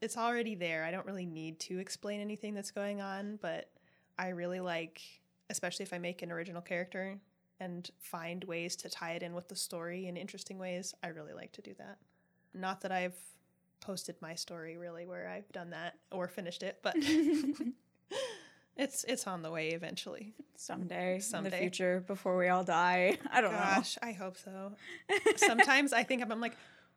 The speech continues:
Speaker 1: "What if I die and I just have all these, like, unfinished stories sitting on my computer? What's gonna happen to them?" It's like, I need to
Speaker 2: They're gonna
Speaker 1: appoint
Speaker 2: go
Speaker 1: somebody
Speaker 2: away.
Speaker 1: to finish them. <laughs>
Speaker 2: They're gonna go away.
Speaker 1: No, I can't. That,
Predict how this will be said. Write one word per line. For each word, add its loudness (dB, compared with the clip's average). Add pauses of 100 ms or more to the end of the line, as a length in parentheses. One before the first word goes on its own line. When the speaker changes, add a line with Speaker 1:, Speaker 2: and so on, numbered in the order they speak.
(140)
Speaker 1:
"What -6
if -2
I 8
die -4
and -6
I -4
just -4
have -4
all 0
these, -2
like, -2
unfinished -4
stories -4
sitting -4
on -2
my -2
computer? -6
What's -2
gonna 0
happen -4
to -8
them?" -8 (320)
It's -10
like, -4
I 2
need 2
to 2
Speaker 2:
They're 6
gonna 6
Speaker 1:
appoint 0
Speaker 2:
go 2
Speaker 1:
somebody 4
Speaker 2:
away. 2
Speaker 1:
to -2
finish 0
them. 4
<laughs> -4
Speaker 2:
They're -16
gonna -8
go -8
away. -10 (160)
Speaker 1:
No, -4 (440)
I -6
can't. -10 (320)
That, 0